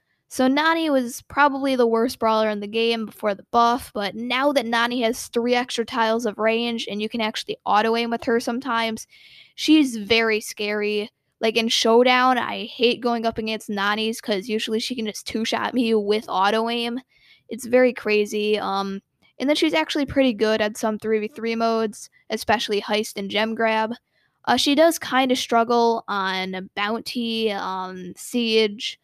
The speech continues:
uh, s-, like, some of those game modes, uh, Brawl Ball, she's just not that good there, but on other modes, she's very powerful, and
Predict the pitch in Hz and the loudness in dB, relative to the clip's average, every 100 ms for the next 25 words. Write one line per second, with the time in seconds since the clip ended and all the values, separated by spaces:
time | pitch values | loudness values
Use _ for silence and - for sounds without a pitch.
0 | _ _ _ _ - 190 196 196 - 226 | _ _ _ _ 0 2 2 -2 -6 -2
1 | 294 262 226 226 226 220 214 214 220 208 | 2 2 2 2 0 0 0 0 0 2
2 | 220 214 214 214 226 240 262 254 233 - | 4 4 4 2 0 -6 -4 -4 -4 -4
3 | 196 214 233 226 233 226 226 190 190 - | -2 0 0 0 0 0 0 -2 -2 -4
4 | _ _ _ _ - 240 285 285 285 277 | _ _ _ _ -2 2 4 4 4 4
5 | - 247 240 202 240 226 220 214 214 214 | 2 0 0 0 2 2 0 0 0 0
6 | 214 214 214 190 202 202 202 | 0 2 2 0 -4 -4 -8